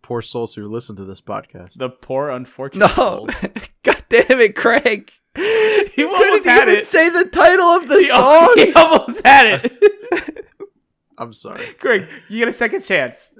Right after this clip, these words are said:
Speaker 1: I'm
Speaker 2: Go.
Speaker 1: just, I'm just sorry for the poor unfortunate souls who have to listen to this podcast.
Speaker 3: Uh, maybe they won't be so poor and unfortunate with the next movie that we watch.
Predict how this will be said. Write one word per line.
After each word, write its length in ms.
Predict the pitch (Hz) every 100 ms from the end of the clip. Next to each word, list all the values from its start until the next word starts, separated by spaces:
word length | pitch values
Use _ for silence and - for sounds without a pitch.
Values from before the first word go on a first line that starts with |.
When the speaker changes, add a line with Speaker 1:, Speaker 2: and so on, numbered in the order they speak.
| -
Speaker 1:
I'm 100 | 127
Speaker 2:
Go. 100 | 151
Speaker 1:
just, 160 | 143 - -
I'm 160 | 147
just 180 | 139 107
sorry 220 | 117 113
for 120 | -
the 80 | 104
poor 260 | - 123 120
unfortunate 640 | 107 - 123 143 101 101
souls 340 | - 107 107 -
who 60 |
have 100 | 110
to 80 | -
listen 260 | 113 - 104
to 60 |
this 140 | 101 95
podcast. 720 | - 104 98 110 101 98 - _ _ _ _ - -
Speaker 3:
Uh, 220 | - - 160 208
maybe 440 | 196 160 165 165
they 160 | 160 165
won't 300 | 165 170 -
be 160 | 160
so 280 | 156 170 156
poor 320 | 151 156 151
and 140 | 156 147
unfortunate 800 | 143 143 160 139 - 139 139 -
with 300 | 139 135 -
the 140 | 147
next 580 | 135 139 - - - -
movie 340 | 147 135 117 127
that 200 | 120 120
we 120 | 131
watch. 520 | 120 120 - - -